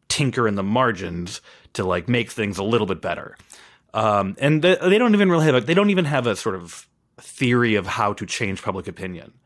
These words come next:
And that's been one of the, one of the really annoying debates over the last few years is this, you know, it's called popularism, but it's the idea that public opinion is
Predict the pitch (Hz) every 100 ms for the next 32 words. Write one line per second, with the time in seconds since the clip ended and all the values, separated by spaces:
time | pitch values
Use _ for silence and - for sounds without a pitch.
0 | _ _ _ _ _ 123 151 156 165 139
1 | 131 117 98 104 113 110 98 104 113 101
2 | 95 98 92 82 92 92 87 87 95 90
3 | 78 - 95 82 73 69 101 92 101 95
4 | - - _ - - - _ _ _ -
5 | 101 90 78 92 - 110 - 135 120 110
6 | 90 90 85 82 104 95 117 101 98 107
7 | 95 85 - 120 107 - 117 107 98 92
8 | 90 - 98 92 92